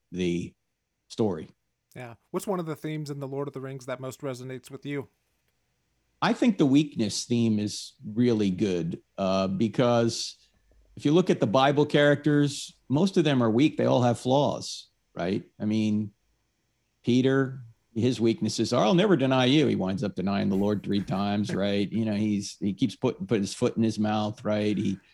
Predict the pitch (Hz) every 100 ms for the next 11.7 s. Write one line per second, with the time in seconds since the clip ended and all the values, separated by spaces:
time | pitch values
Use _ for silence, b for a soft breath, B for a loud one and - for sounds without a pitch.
0 | b b b b b - 95 90 76 90
1 | - 85 101 113 131 123 127 117 - 113
2 | 117 - 113 120 113 117 113 113 113 110
3 | 107 101 113 107 98 104 104 110 98 98
4 | 101 104 98 104 101 90 101 101 104 104
5 | 104 107 117 120 123 117 113 107 110 98
6 | 117 110 98 110 117 113 113 107 107 104
7 | 101 110 110 113 113 _ _ _ 117 113
8 | 110 117 110 101 110 113 107 110 107 113
9 | 98 98 95 110 107 107 107 113 107 -
10 | 110 107 113 107 104 - 101 101 104 -
11 | 107 101 104 107 107 104